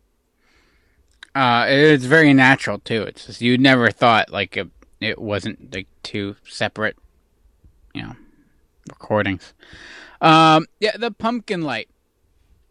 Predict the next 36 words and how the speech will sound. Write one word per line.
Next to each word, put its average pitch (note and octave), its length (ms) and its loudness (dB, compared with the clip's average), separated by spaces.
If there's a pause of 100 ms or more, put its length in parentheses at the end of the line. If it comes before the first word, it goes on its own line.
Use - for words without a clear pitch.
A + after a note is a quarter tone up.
(260)
keeping G3+ 320 -10
kids F3+ 260 -8
safe E3 280 -4
since D3+ 280 -10
the C#3 100 -10
mid C#3+ 220 -4
eighties, B2 560 -8 (560)
when C3 400 -12
they C3 320 -8
re-, C#3 320 -14
re-, C#3+ 260 -10
really C3+ 400 -10
just, A2+ 300 -18 (1040)
they B2 340 -10
weren't A2+ 240 -12
quite A2+ 260 -12
trying A2 380 -6
yet. G#2+ 200 -8
Now, D#3+ 360 2
now D#3 260 -8
they C3+ 120 -12
just A2+ 240 -16
wrap A2+ 280 -10
'em A#2+ 120 -14
in A#2+ 100 -14
that A2 240 -14
reflective A2 560 -20
tape B2+ 280 -10
that A2 100 -12
you - 60 -20
put A2+ 200 -20
down A2+ 180 -10
on G#2+ 80 -16
the G2 60 -16
highway. A2+ 440 -14 (760)
Um, G2 600 -12